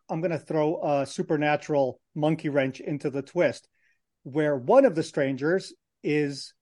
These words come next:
the devil, or presenting himself as the devil. Is he really the devil? Well, it's for the rest of the people to find out. But he gives them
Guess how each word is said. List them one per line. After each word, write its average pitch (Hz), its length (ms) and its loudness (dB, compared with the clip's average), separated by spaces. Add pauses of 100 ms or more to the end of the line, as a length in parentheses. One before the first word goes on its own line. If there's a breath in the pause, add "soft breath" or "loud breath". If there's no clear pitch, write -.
(380)
the 139 160 -4
devil, 123 520 -4
or 196 340 0
presenting 208 580 -2
himself 131 400 -4
as 123 140 -8
the 131 100 -10
devil. 110 400 -10
Is 170 180 -2
he 190 100 -6
really 196 360 0
the 208 100 0
devil? 233 500 0 (380 loud breath)
Well, 185 220 2
it's 190 100 2
for - 160 -4
the 170 100 -4
rest 175 280 -2
of 147 80 -10
the 147 60 -8
people 160 260 -6
to 147 80 -4
find 135 340 -4
out. 127 240 -2
But 160 140 -4
he 185 100 -4
gives 196 300 0
them 208 260 -2